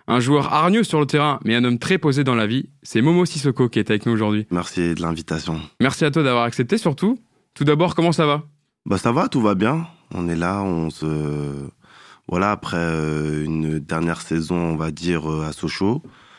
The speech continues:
Speaker 2: Là, je suis là en pleine réflexion de, de ce qui va se passer autour de mon futur. Donc pour le moment, je suis là tranquillement et, et voilà, tout simplement.
Speaker 1: Oui, on le rappelle, ta dernière expérience, c'était avec Sochaux l'année dernière en Ligue deux. Tu étais
Speaker 2: Ouais.
Speaker 1: entraîné par Omar Daf et vous êtes maintenu, vous avez terminé seizième.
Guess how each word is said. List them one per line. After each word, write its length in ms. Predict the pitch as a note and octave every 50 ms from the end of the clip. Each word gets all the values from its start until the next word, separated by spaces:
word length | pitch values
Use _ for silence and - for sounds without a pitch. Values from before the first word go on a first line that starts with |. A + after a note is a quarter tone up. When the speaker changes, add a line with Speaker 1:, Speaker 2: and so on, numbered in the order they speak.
| _ _ -
Speaker 2:
Là, 160 | - A#2 F2+
je 80 | E2 -
suis 140 | - F#2 F2+
là 160 | F2 F2+ F#2+
en 100 | F#2+ E2
pleine 240 | - - F#2 F2 F2
réflexion 600 | E2 F2 - - F2 D#2+ - - - F2+ F2+ E2
de, 680 | D2+ E2+ D#2+ D#2 D#2 D#2 D2+ D2+ D2+ D2 D2+ D2 D2 C#2+
de 120 | - D#2
ce 80 | - -
qui 100 | - E2
va 120 | D#2+ D#2+
se 40 | D2+
passer 420 | - E2 D#2 - - E2 E2 D#2+
autour 360 | D#2+ D#2 D#2 - - D#2 D#2
de 100 | D2 D#2
mon 220 | D#2+ D#2 D#2+ D#2+ D2
futur. 480 | - - D2 - - F#2 G#2 A#2+ B2+ - _ - - - - _ _ -
Donc 140 | F#2+ F#2+ E2+
pour 160 | G#2 G2+ G#2+
le 80 | G#2
moment, 300 | G2+ G#2 G#2+ G#2+ A2 A#2
je 80 | A2 -
suis 160 | - - F#2
là 200 | E2 E2+ F2 E2+
tranquillement 720 | E2 - - E2 E2 - - D#2+ D#2+ D#2 D#2+ E2+ F#2 F2
et, 480 | E2+ D#2 D2 D2 C#2+ C#2 C#2 B1+ - - _ _ -
et 100 | - D2
voilà, 320 | C2+ C2+ C2+ C2+ C#2+ E2+ - -
tout 100 | - -
simplement. 320 | - - - D2 - G#2+
Speaker 1:
Oui, 80 | G#2+ B2+
on 40 | B2
le 60 | A2
rappelle, 260 | G#2 G#2 G#2+ G#2 C3+ C3
ta 120 | - G2+
dernière 200 | F#2+ A2 G#2+ G#2+
expérience, 360 | G#2+ - - A#2 B2 C3+ -
c'était 160 | - G#2 -
avec 160 | G#2+ G#2 G2+ -
Sochaux 260 | - A#2 G#2+ - C#3+
l'année 140 | C3 A2+ G#2
dernière 260 | G#2+ A2 A2+ A#2 A2+
en 60 | A2
Ligue 160 | G#2 G2+ G#2+
deux. 180 | A2 C3 D#3+ F3
Tu 120 | - A#2
étais 100 | G2 F#2+
Speaker 2:
Ouais. 40 | A2+
Speaker 1:
entraîné 280 | A2 - - A#2 A#2 A2
par 160 | A#2 G#2 G2
Omar 260 | G#2+ G#2+ A2 G#2 G#2
Daf 300 | A2+ B2+ D3+ D#3 - A2+
et 20 |
vous 160 | G#2+ G#2 G#2 A#2
êtes 140 | A2+ G#2+
maintenu, 480 | B2 A2+ A2 G#2+ - B2+ B2 C3 B2+ A2+
vous 100 | G2 G2
avez 80 | G#2+ G2+
terminé 300 | - A2 G#2+ G#2+ G#2 G2+
seizième. 480 | - - G#2+ G2 A2 B2 D3 F3 F#3+